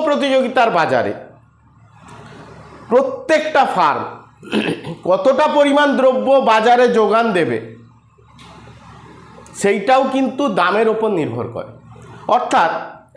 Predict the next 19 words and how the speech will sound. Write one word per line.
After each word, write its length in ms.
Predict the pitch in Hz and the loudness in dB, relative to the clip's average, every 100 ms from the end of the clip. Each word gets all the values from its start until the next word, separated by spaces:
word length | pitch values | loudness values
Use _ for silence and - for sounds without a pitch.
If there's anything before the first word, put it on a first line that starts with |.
| 202 | -4
একটা 220 | - 285 262 233 | -2 0 2 2
নির্দিষ্ট 480 | 220 185 269 262 277 277 | 0 -2 -4 0 0 2
দামে 260 | 262 262 262 262 254 | 2 2 2 2 -4
সে 120 | - | -2
একটা 260 | 240 214 - | -2 -2 -2
নির্দিষ্ট 440 | 220 202 170 214 240 | 0 0 -2 -4 -2
পরিমাণ 360 | 220 220 220 196 | -2 -2 -2 -2
দ্রব্য 220 | 214 196 208 | -2 -2 -2
যোগান 260 | 208 208 202 | 0 0 -2
দেয়, 160 | 202 - - _ _ _ - - | -4 -10 -20 _ _ _ -4 0
এরকম 300 | 277 285 240 175 | 2 2 0 0
বিভিন্ন 420 | 214 240 294 294 302 | 0 2 2 2 2
দামে 400 | 240 233 254 190 151 - - - - - | 4 4 4 0 -2 -8 -14 -20 -20 -6
বিভিন্ন 360 | 175 226 269 277 277 | -2 0 2 2 2
পরিমাণ 280 | 269 269 277 247 | 2 2 2 2
দ্রব্য 220 | 262 269 262 | 2 2 2
যোগান 240 | 254 269 262 | 2 2 2
দিয়ে 140 | 262 254 | 0 0
থাকে। 200 | 247 - | -2 -6